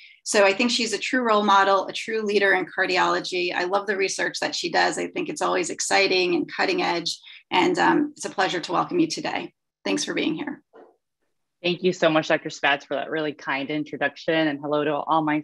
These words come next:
Speaker 2: friends at, at Yale. I see Keith, Harlan, Oyeri. So, um, and many more that just we've crossed paths in, in many stages in our career. I will now share my screen. And of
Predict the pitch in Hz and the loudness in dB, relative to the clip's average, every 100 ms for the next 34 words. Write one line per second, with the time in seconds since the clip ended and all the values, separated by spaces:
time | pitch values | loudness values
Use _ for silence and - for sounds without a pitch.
0 | - 156 156 147 156 - - - 156 170 | -4 -2 -2 -2 -4 -4 -10 -2 0 2
1 | 170 165 147 - 139 139 _ _ _ _ | 2 -2 -4 -6 -6 -6 _ _ _ _
2 | - 185 165 165 160 - - 151 151 147 | -6 -2 0 0 -2 -4 0 2 2 0
3 | 147 135 127 151 151 147 143 147 - - | -2 -2 -2 2 4 4 0 -6 -16 -20
4 | _ _ - 143 131 131 127 - 143 139 | _ _ -2 0 2 0 -2 -4 -6 -4
5 | 139 147 139 147 143 139 131 120 - - | -2 -2 -2 0 0 0 0 -2 -8 -12
6 | 139 - 147 147 - 170 160 - 196 165 | -12 -8 -6 -6 2 4 4 0 2 2
7 | 170 170 156 156 - 165 175 214 214 220 | 0 -6 -8 -10 -16 -8 -4 -4 -2 -2
8 | 180 170 156 156 151 151 143 139 139 _ | -2 -2 -2 -4 -4 -6 -2 -2 -4 _
9 | _ _ _ _ _ - 185 196 196 208 | _ _ _ _ _ 2 4 4 2 2
10 | 202 202 220 240 240 262 - 208 196 185 | 6 4 4 -2 -2 -4 -6 -8 -4 -6